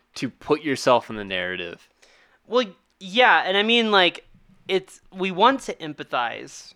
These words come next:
Speaker 2: with
Speaker 1: Right.
Speaker 2: characters that we see on screen, but the things we choose to empathize with, you know,
Speaker 1: Right.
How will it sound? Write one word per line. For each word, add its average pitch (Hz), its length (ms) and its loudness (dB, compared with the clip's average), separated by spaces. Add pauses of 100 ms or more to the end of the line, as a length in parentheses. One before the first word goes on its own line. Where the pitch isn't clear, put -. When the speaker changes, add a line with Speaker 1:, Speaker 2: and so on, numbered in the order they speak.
Speaker 2:
with 160 220 -4
Speaker 1:
Right. 135 140 6
Speaker 2:
characters 165 420 0
that 156 120 -6
we 151 100 -12
see 156 200 -14
on 135 160 -10
screen, 135 440 -12 (160)
but 160 400 -2
the 160 100 -20
things 220 500 -6
we 165 140 -10
choose 208 580 -12
to - 220 -16
empathize 160 760 -4
with, 139 280 -10 (560)
you 208 80 0
know, 233 180 6
Speaker 1:
Right. - 100 -2